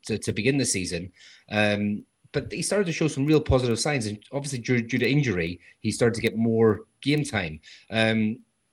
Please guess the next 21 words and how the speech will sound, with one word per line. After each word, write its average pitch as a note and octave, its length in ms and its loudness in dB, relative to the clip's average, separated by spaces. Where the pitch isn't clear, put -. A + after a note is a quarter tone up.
and C#3 100 -2
he C#3 60 0
recorded D3+ 400 0
his C3+ 160 -2
highest D3+ 420 -4
perce-, B2 220 -6
uh, A#2+ 320 -2
reception A#2 360 0
percentage G#2+ 400 -2
of G#2 80 -4
his G#2 120 -8
career. C3+ 420 0
You A2 80 -4
know, G#2 60 0
to - 140 -14
caught - 360 0
forty-six C#3+ 480 0
receptions A2+ 440 -2
on G2+ 60 -4
seventy-one A2 420 -2
targets. F#2 520 -2